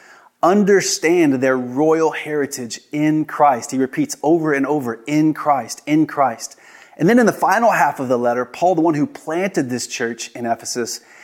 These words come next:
he takes time to get very, very practical with this dynamic topic we're gonna talk about today, family life.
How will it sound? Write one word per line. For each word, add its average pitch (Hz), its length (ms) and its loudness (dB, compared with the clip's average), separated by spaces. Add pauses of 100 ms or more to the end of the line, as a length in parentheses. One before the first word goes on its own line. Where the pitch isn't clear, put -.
(120)
he 160 80 -4
takes 208 300 -2
time 175 280 2
to 123 60 -2
get 120 160 -6
very, 165 600 2 (100)
very 131 480 2
practical 120 800 -2 (280)
with 135 200 2
this 139 160 0
dynamic 147 520 0
topic 156 380 0
we're 147 80 -2
gonna 143 220 0
talk 135 280 0
about 123 240 -2
today, 110 460 -10 (420)
family 120 380 0
life. 113 480 -4